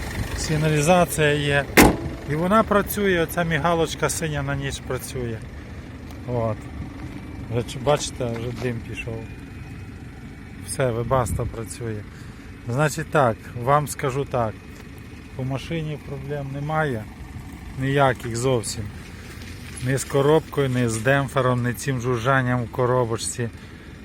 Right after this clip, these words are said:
От. Ні з полуосями, ні з підвіскою. Бо я оце тільки, бачите, виїжджав з двору.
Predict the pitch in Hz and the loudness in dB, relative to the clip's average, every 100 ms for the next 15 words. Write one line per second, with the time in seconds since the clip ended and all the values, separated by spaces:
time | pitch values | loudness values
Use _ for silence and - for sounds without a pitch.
0 | - 120 117 123 117 - - - - - | -12 -2 4 6 4 0 -10 -16 -14 -14
1 | - - - - - - - 117 123 135 | -14 -16 -16 -16 -16 -16 -8 -2 2 2
2 | - 139 131 131 143 151 - 143 139 135 | 2 2 4 6 6 6 4 2 2 2
3 | 123 107 - 104 110 131 - - 117 120 | 0 -2 -2 -4 -2 -4 -2 0 2 4
4 | 127 120 139 - 147 147 127 131 143 147 | 4 2 -4 2 2 2 0 2 2 2
5 | - 117 101 117 117 117 131 113 107 113 | -2 -6 -4 -4 -4 -2 -2 -4 -6 -4
6 | 104 | -4